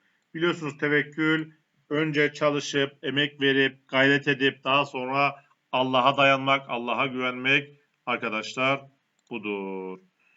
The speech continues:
Şimdi arkadaşlar diğer bir soruya geçiyorum arkadaşlar. Tahtayı temizleyelim. Evet arkadaşlar, Ayetel Kürsi ile alakalı.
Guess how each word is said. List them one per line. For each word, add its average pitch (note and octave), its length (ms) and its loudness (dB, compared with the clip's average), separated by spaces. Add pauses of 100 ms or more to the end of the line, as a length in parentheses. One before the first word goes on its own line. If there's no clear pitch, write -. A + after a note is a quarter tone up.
(120)
Şimdi F#3+ 260 -6
arkadaşlar G#2+ 720 -4
diğer D#3+ 320 -2
bir C#3+ 60 -4
soruya C#3+ 640 -2 (360)
geçiyorum C3+ 760 -4 (180)
arkadaşlar. G2 1000 -8 (680)
Tahtayı A2+ 460 -4
temizleyelim. C3+ 880 -2 (540)
Evet F#3+ 200 2
arkadaşlar, D3+ 640 0
Ayetel F3 580 -2
Kürsi E3 340 -8
ile F#3 160 -2
alakalı. G2+ 1600 -4